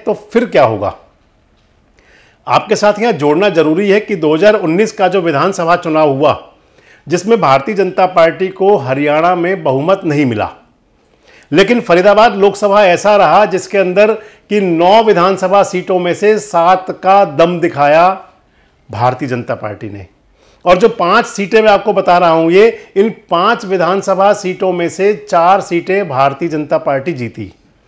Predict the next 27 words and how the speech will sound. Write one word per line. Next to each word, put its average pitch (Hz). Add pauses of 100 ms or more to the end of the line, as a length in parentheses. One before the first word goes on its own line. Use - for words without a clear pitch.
(360)
एक 202
फरीदाबाद 202
एनआईटी 202
की 208
सीट 202
ऐसी 170
रही 190 (260)
जहां 147
से 202
कि 208
नीरज 175
शर्मा 175
चुनाव 180
जीत 156
गए 190 (560)
कांग्रेस 165
पार्टी 139
के 127
टिकट 113
पर। 104 (1300)
इसके 185
अलावा 214
तिगांव 202
से 185
राजेश 170
नागर 196
बने, 208